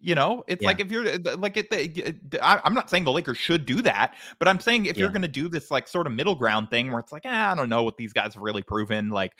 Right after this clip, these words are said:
Speaker 1: you know, you're wasting everyone's time.
Speaker 2: Yeah, absolutely. All right,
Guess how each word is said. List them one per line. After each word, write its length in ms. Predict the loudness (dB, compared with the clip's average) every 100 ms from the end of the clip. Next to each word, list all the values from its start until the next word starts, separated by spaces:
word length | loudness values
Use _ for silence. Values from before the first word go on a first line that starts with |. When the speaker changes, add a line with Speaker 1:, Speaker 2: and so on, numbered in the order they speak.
| -20 -4
Speaker 1:
you 80 | 0
know, 160 | 0 0
you're 140 | -2
wasting 340 | 0 -2 -2 -2
everyone's 420 | 0 -2 -4 -12
time. 220 | -18 -20 _ _ _ _ _ _ _
Speaker 2:
Yeah, 160 | -8 -8 -8 _ _ _
absolutely. 540 | -4 -4 -6 -8 -10 -18 _ 4
All 100 | 6
right, 200 | 6